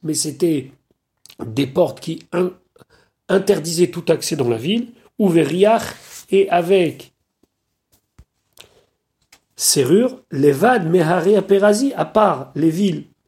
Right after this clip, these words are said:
ouvertes, Arbe Meod, où il y en avait beaucoup. Rashi, Mehare, Aperazi, Peruzot ou Petuchot, Velochoma, elles étaient ouvertes complètement sans muraille.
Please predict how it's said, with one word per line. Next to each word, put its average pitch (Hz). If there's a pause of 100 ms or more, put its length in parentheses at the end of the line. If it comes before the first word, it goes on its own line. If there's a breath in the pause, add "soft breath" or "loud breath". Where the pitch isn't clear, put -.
(200)
ouvertes, 175
Arbe 170
Meod, 190
où 185
il 160
y 165
en 165
avait 160
beaucoup. 147 (840)
Rashi, 175 (180)
Mehare, 160
Aperazi, 135 (420)
Peruzot 175
ou 165
Petuchot, -
Velochoma, 160
elles 135
étaient 196
ouvertes 185
complètement 202 (360 loud breath)
sans 180 (160)
muraille. 151